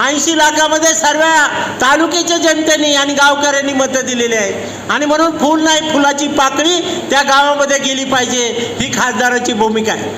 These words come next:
आणि म्हणून एक्केचाळीस कोटी क-, एक्केचाळीस कोटी एकतीस लाख रुपये आम्ही पूर्ण खर्च केले. खर्च करत असताना आम्ही शिंदे साहेबांबरोबर गेलो. दोन वर्षाच्या काळामध्ये हे पाचशे अठ्ठ्याण्णव कोटी रुपये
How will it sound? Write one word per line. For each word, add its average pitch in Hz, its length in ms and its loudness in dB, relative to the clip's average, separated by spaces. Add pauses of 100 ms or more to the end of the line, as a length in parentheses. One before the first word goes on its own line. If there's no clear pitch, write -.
(240)
आणि 277 140 0
म्हणून 339 240 2
एक्केचाळीस 311 640 0
कोटी 302 260 0
क-, 294 220 0
एक्केचाळीस 302 680 -2
कोटी 294 320 0
एकतीस 285 360 -2
लाख 285 240 2
रुपये 262 640 -2 (100)
आम्ही 277 220 0
पूर्ण 330 360 0
खर्च 294 320 -2
केले. 277 360 -2 (640)
खर्च 294 360 0
करत 311 220 0
असताना 302 380 0
आम्ही 311 320 2
शिंदे 294 320 0
साहेबांबरोबर 277 640 0
गेलो. 247 240 0 (500)
दोन 320 280 2
वर्षाच्या 294 500 2
काळामध्ये 269 600 0 (720)
हे 285 320 2 (280)
पाचशे 302 720 2
अठ्ठ्याण्णव 285 640 0
कोटी 285 360 0
रुपये 262 580 -2